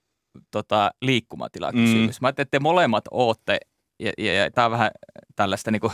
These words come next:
Speaker 1: nyyhkyttelyä nyt, mutta ihan äärimmäisen hyviä hyödyntämään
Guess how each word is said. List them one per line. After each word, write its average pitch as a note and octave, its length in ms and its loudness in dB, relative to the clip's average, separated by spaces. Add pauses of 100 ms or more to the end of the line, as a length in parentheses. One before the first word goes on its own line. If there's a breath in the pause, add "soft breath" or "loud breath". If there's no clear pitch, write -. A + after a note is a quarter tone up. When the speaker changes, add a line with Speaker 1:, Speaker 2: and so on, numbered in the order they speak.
Speaker 1:
nyyhkyttelyä G#2 720 2
nyt, A2 200 0
mutta G2+ 280 -2 (300 soft breath)
ihan C3 260 0 (100)
äärimmäisen A2+ 760 2
hyviä B2 320 2
hyödyntämään F2+ 920 0